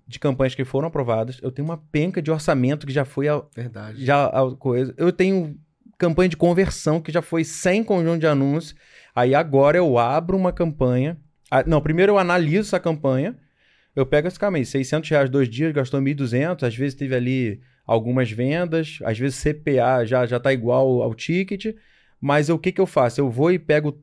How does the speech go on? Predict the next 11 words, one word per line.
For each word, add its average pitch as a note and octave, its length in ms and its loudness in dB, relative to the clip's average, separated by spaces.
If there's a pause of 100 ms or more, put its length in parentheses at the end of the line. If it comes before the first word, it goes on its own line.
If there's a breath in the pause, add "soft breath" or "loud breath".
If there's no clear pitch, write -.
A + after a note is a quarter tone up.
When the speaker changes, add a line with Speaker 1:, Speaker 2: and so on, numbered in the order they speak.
(180)
Speaker 1:
todos A3+ 400 2
os G3+ 100 -4
conjuntos D#3 400 -2
de D3 80 2
anúncios C3+ 280 0
dos B2+ 180 -2
cem B2 240 -2
que B2+ 120 -6
não C#3 240 0
deram B2+ 360 0
venda A#2 680 -2